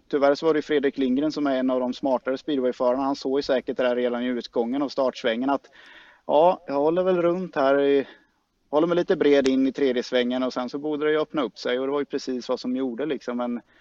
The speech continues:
ja, snacka om små marginaler, liksom, världens bästa förare, ja,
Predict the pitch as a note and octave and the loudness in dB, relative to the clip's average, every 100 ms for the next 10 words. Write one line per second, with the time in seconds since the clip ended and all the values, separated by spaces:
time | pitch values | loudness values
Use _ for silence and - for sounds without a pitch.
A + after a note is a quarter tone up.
0 | _ _ _ _ - B2+ C#3+ E3 - - | _ _ _ _ -4 0 2 0 -6 -2
1 | G#3+ - E3+ - D#3 C#3 C3+ C3+ C3+ C3 | 0 2 0 0 0 2 2 4 4 4
2 | A#2+ C#3 D3 A#2 B2+ B2 A2 - C#3 D3 | 4 4 2 0 -2 -2 -4 -2 4 6
3 | C#3 C3 - _ _ - D3 - C3+ C3+ | 4 0 -8 _ _ 0 0 0 -2 2
4 | B2+ A#2+ C3 C#3 C#3 - _ _ _ - | 4 4 4 2 0 -4 _ _ _ -8
5 | F#3+ D3 | 0 0